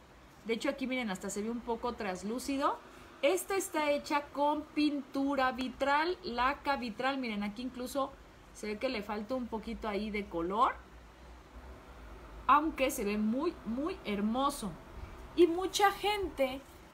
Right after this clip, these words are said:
me mandó mensaje preguntándome si los vitrales que me compraron, vitrales me refiero a las piezas de madera,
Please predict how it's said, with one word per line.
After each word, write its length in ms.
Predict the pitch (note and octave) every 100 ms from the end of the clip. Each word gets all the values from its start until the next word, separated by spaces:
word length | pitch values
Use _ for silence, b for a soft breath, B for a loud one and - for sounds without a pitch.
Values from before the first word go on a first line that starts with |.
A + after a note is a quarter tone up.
| -
me 340 | G#3+ A#3 B3+ B3
mandó 460 | B3 B3 B3 C4
mensaje 520 | C#4 E4 E4 D4+ D4+
preguntándome 1000 | E4 D#4 D#4+ D#4+ D#4 C#4+ C4+ C#4 C#4 C#4+
si 180 | D4+ -
los 260 | A#3+ A#3 A3
vitrales 600 | B3 G#3 B3+ D4 E4 -
que 80 | C4+
me 220 | A#3+ G#3+
compraron, 640 | A3 A3 A3 B3 C4 D4 D#4+
vitrales 640 | A#3 C#4 - C#4+ F4+ G4
me 80 | F4
refiero 400 | C4 A3 B3+ A#3+
a 40 | D4+
las 280 | C#4+ A3
piezas 400 | - A#3 A#3 C4+
de 100 | B3
madera, 640 | G3 F3 F3 G3+ G#3+ G#3+